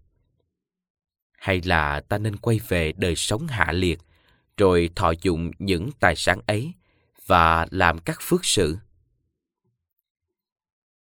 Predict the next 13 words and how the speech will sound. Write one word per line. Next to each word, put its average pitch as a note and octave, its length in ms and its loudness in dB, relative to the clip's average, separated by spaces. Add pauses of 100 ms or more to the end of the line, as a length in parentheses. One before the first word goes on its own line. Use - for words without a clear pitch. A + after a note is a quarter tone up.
(160)
Lúc A#2+ 340 -2
bấy G#2+ 220 2
giờ, D#2 320 0 (560)
Thế D3 240 8
Tôn A2+ 400 2
bằng E2 420 0
tha A#2+ 180 -4 (100)
tâm A2 240 0 (120)
trí C3+ 240 -2 (300)
biết E3 240 0
được F#2 320 0 (300)
ý D3+ 160 2
nghĩ G#2+ 420 -2